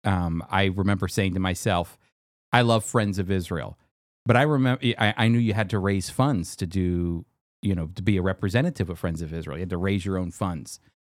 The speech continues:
uh, do deputation. And I remember saying to myself, "I will never do deputation. Never."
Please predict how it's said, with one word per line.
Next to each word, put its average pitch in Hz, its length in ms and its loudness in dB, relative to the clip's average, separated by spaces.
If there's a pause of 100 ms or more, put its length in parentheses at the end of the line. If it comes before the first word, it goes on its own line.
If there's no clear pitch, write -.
(100)
uh, 92 100 0
do 101 160 0
deputation. 95 880 -2 (360)
And 113 120 0
I 120 40 6
remember 131 320 4
saying 107 380 2
to 95 60 2
myself, 90 380 0 (100)
"I 110 140 4
will 101 240 0
never 92 720 0 (580)
do 98 180 0
deputation. - 800 -10 (140)
Never." 135 580 2